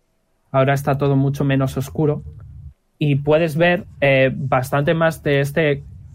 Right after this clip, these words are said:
pasillito, pero a unos diez pies de ti o quince, eh, hay como una rejilla justo debajo. Y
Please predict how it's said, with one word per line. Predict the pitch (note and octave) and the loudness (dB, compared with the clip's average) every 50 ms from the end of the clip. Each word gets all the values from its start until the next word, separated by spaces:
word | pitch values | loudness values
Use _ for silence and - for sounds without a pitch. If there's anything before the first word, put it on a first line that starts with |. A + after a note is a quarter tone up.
| - - | -4 -2
pasillito, | D3 C3+ - C#3+ C#3 D#3 E3 D3+ C#3 D3+ D3 A3+ - - - - - - - - - - - | -2 -2 0 -2 0 0 0 0 2 0 -2 -2 -4 -10 -16 -18 -20 -20 -20 -20 -20 -10 -2
pero | - D#3 D3 C#3+ C#3 | 0 2 4 4 4
a | C#3+ C#3 | 4 4
unos | C#3+ C#3+ C#3+ C#3+ C3+ C3+ C#3 - - - - - | 4 2 2 0 0 -2 -4 -8 -14 -18 -12 -8
diez | D#3 C3+ C3 C3 D3 E3 E3+ E3+ - - | -6 -4 -4 -2 0 0 0 0 -2 -6
pies | - - F#3 F#3 F3+ E3+ D#3+ | -2 0 2 2 2 2 0
de | D#3+ D#3 C#3+ | 0 0 0
ti | C#3 F3 G3 G3+ | 0 2 2 4
o | F#3 C#3+ C#3 C#3+ | 4 2 2 0
quince, | D#3 E3 F3 F3 E3+ - E3+ - B3 - - - - - - - - - - - - - - - - - - - - - - | 0 -2 -2 -2 -2 -4 -4 -4 -4 -8 -12 -18 -20 -20 -20 -20 -20 -20 -20 -20 -20 -20 -20 -20 -20 -20 -20 -20 -20 -8 -2
eh, | C#3+ C#3+ C#3 C3+ C3+ C3 B2+ - - - | 0 2 4 4 4 4 2 0 -4 -2
hay | C#3 C#3+ C#3+ D3 C#3+ | 0 2 2 0 0
como | D3 D3+ D3+ | -2 -2 -2
una | D3 D#3 D#3+ D#3 | 0 2 2 2
rejilla | D3 D3+ D3 C3 - - E3+ E3+ E3 D#3 C3 | 4 2 0 0 0 0 -2 0 0 0 -2
justo | - D#3 D3 C#3+ - D#3+ D3 | 0 -2 -4 -2 -2 0 2
debajo. | C#3 C3 C3 C3 C3 C3 - - C3 B2 - - - - - - - - - - - - - - - - - - - - - - - - - | 2 2 4 2 2 2 0 -4 -8 -8 -10 -14 -18 -20 -18 -18 -20 -20 -20 -20 -20 -20 -20 -20 -20 -20 -20 -20 -20 -18 -20 -20 -18 -4 -2
Y | D#3 D3+ C#3+ C#3+ C#3 C3+ C#3 C3+ C3+ C3+ C3+ C3+ C3+ C3+ C#3 C#3+ | 2 2 4 4 4 4 4 4 4 4 4 4 4 2 2 0